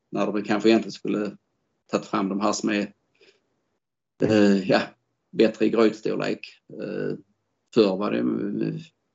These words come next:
kanske mer jägare som, eh, som var, eh, utställningsdomare också, va? De var väldigt noga med att mäta, så där, men det, ja,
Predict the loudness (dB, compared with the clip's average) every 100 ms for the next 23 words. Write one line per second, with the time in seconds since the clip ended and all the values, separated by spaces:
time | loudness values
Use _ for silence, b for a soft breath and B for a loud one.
0 | _ _ _ _ 2 2 4 4 6 6
1 | 6 4 4 4 0 -6 -8 -8 -14 -20
2 | -20 _ -6 -4 -4 -6 -12 -4 0 4
3 | 6 6 2 -2 0 0 2 2 0 -2
4 | -4 0 2 2 0 -10 -8 -8 -6 -2
5 | 0 0 -4 -6 -6 -10 -6 -6 -6 -8
6 | -8 -8 -6 -2 0 0 0 0